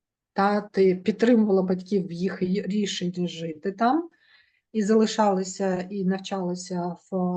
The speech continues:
е, школі, яка тобі не подобалась, незважаючи на те, що в тебе там, а, ну, не з'явилося, е, таких близьких друзів, ти все ж таки готова була там залишатися. А саме, е, розлучення батьків і стан тато,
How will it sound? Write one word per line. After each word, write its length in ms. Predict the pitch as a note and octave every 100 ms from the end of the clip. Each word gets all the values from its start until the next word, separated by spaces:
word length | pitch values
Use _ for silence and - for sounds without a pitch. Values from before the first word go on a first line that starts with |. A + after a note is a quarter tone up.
| F3+
е, 40 |
школі, 460 | F3+ - G3 F#3+ F3
яка 240 | F3+ F3+
тобі 240 | F3+ F3 F3
не 120 | E3+
подобалась, 680 | F#3+ F3+ F#3 A3+ B3+ C#4 -
незважаючи 680 | G3 F3+ F3+ F#3 F3+ F3+ F3+
на 60 |
те, 120 | F#3
що 140 | F3+ F3+
в 60 |
тебе 220 | - F3 F3
там, 240 | F3 E3+ - _ _ _ -
а, 300 | F#3 E3+ E3 D3+ _ _ _ G3
ну, 180 | G3 F#3
не 180 | G3
з'явилося, 800 | F#3 F#3 F3+ E3+ F3 - F3 F3 -
е, 180 | F#3 F3+
таких 280 | F3+ F3 D#3
близьких 400 | E3+ - E3+ D#3
друзів, 440 | - D#3+ E3+ D4 D4+ _ _ _ _ _
ти 160 | A#3+
все 240 | C4 - A3
ж 120 | -
таки 220 | - G3+
готова 360 | F#3 F#3 G3+ G3
була 260 | F3+ F3+
там 200 | F3+ F3
залишатися. 540 | F3 E3+ E3+ D#3+ - _ _ _ _ _ _
А 100 | F#3
саме, 420 | F3+ A3 A3+ A3 G3
е, 100 | - F#3+ F#3+ F#3+ F#3 F3+
розлучення 640 | G#3 A3 G3+ - F#3 F#3
батьків 600 | F3+ F3+ - F#3+ F3 - -
і 280 | F#3+ F#3 F3+
стан 460 | - - G3 G3 F#3+
тато, 600 | F#3+ E3+ E3 - A3+ D#4+